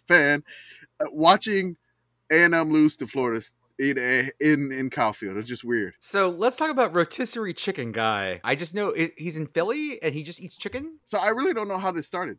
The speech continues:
Speaker 1: Rotisserie chicken guy. Um, for some odd reason, he went to eat a rotisserie chicken somewhere in Philly forty days in a row.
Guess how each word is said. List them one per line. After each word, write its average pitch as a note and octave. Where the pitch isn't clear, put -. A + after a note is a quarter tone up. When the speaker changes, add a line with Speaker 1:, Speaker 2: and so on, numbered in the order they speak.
Speaker 1:
Rotisserie D#3+
chicken C3+
guy. F2
Um, A2+
for -
some F3+
odd F#3
reason, C3
he D#3+
went D3+
to D#3
eat D3
a D3
rotisserie D3+
chicken C3
somewhere F3
in D3+
Philly C3
forty E3
days D#3
in D3
a B2+
row. A#2+